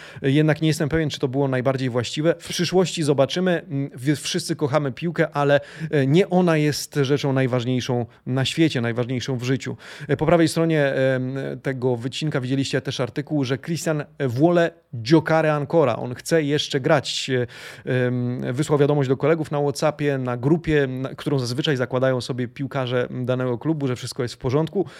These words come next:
Z kolei Milan Skriniar, Skriniar przyznał, że wierzy, że prędko zobaczymy znowu Eriksena, e, w grze. No, my trzymamy absolutnie kciuki za Duńczyka, tak samo jak i cały świat, tak samo jak cały świat piłkarski. W gazecie dello Sport, e, ukazuje się dzisiaj znamienny artykuł, w zasadzie wywiad z trzema kardiologami.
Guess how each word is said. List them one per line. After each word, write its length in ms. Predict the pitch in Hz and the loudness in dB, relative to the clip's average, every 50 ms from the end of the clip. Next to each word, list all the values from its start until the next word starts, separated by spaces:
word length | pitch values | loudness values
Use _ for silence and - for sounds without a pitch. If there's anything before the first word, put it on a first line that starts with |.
| - - - | -20 -18 -8
Z 80 | - | 2
kolei 260 | - 165 156 160 165 156 | 6 6 8 8 6 6
Milan 300 | 156 160 156 147 139 123 | 4 2 2 2 0 -2
Skriniar, 480 | - - - 175 175 180 175 170 165 - | -4 -6 -4 -2 0 0 0 0 -2 -4
Skriniar 540 | - - - - 175 170 170 170 156 147 - - _ _ _ _ _ _ _ _ _ _ _ _ _ - - | -8 -12 -6 -4 -2 0 2 2 0 0 -2 -6 _ _ _ _ _ _ _ _ _ _ _ _ _ -16 -6
przyznał, 320 | - - 151 147 156 139 127 | -4 -2 2 2 4 4 4
że 120 | 131 123 | 2 2
wierzy, 300 | 117 151 160 139 160 143 | 2 2 2 2 2 0
że 140 | 117 131 127 | 0 0 -2
prędko 540 | - 143 170 175 160 - - 160 160 143 135 | 0 0 0 0 0 0 -2 -2 -2 -2 -2
zobaczymy 520 | 110 135 120 123 117 - 156 143 139 127 | -2 0 0 0 0 -2 -2 -2 -2 -2
znowu 380 | 110 113 120 117 117 127 - 123 | -2 -2 -2 -2 -2 -2 -2 -2
Eriksena, 480 | 117 117 104 - - 117 113 110 110 - - - - - - 139 - | -2 -4 -4 -8 -8 -6 -6 -6 -6 -8 -10 -18 -18 -18 -18 -12 -6
e, 340 | 156 135 117 117 120 - 131 | -2 0 0 0 0 -2 -2
w 60 | 131 | 0
grze. 200 | 131 139 139 120 - | 2 2 2 2 2
No, 100 | 135 156 | 0 0
my 160 | 180 202 220 | 0 0 -2
trzymamy 380 | - - - 190 185 185 190 170 | -2 -2 0 2 2 2 2 0
absolutnie 500 | 175 170 - - 175 175 - 175 170 156 | -2 -2 0 0 0 0 0 0 -4 -4
kciuki 500 | - - - 220 220 - - 156 143 123 | -4 -6 -6 -6 -6 -6 -4 -4 -2 -2
za 340 | 113 127 127 127 127 123 120 | 0 0 0 0 0 -2 -2
Duńczyka, 460 | 127 139 139 - - 147 - 165 147 | -2 -2 -4 -4 -4 -4 -2 -2 -2
tak 160 | - 143 - | -2 -4 -4
samo 160 | - 147 143 139 | -4 -2 -2 -2
jak 160 | 139 - 151 | -2 -4 -6
i 60 | - | -6
cały 300 | - - 160 156 156 139 | -2 2 2 4 2 2
świat, 220 | - - 151 147 | 0 -2 -2 -2
tak 120 | - 135 - | -4 -4 -6
samo 180 | - 135 135 | -4 -2 -2
jak 120 | 135 127 - | -2 -2 -2
cały 260 | - 143 139 143 131 | -2 0 0 0 0
świat 300 | - - - 143 131 - | -2 -2 -4 -4 -4 -4
piłkarski. 640 | - 143 131 117 - 135 131 127 - - 185 175 - - - - - - | -6 -6 -4 0 0 0 0 -2 -4 -6 -6 -6 -6 -8 -16 -16 -8 -6
W 140 | 160 131 120 | -4 0 2
gazecie 400 | 160 156 147 180 165 - 190 160 | 2 2 2 2 0 0 -2 0
dello 200 | 143 160 156 147 | 2 2 2 2
Sport, 460 | - - - 165 175 170 165 - - 165 | 0 -2 -2 0 0 0 -2 -4 -2 0
e, 240 | 156 147 143 147 147 | 2 4 4 4 2
ukazuje 440 | 160 147 - 156 131 135 156 147 | 2 0 0 0 0 2 0 0
się 120 | 123 - 147 | -2 -2 -4
dzisiaj 200 | 135 - 156 143 | -4 -2 -2 -2
znamienny 440 | 123 131 135 139 156 160 151 139 131 | 0 0 0 0 0 0 0 0 0
artykuł, 540 | 123 127 - 185 180 - 170 151 135 127 | 0 0 -2 -2 -2 0 2 0 2 0
w 60 | 117 127 | 0 -2
zasadzie 300 | 123 - 143 123 127 110 | -4 -2 -2 -4 -4 0
wywiad 360 | 110 160 190 175 151 - - | 2 2 4 4 2 0 0
z 100 | - - | -4 -8
trzema 320 | - - 202 202 208 196 | -6 -6 -4 -4 -4 -6
kardiologami. 840 | - - 175 175 160 139 165 160 156 156 147 151 139 123 120 117 | -6 -4 -4 -2 0 2 2 4 4 4 4 2 2 2 0 -4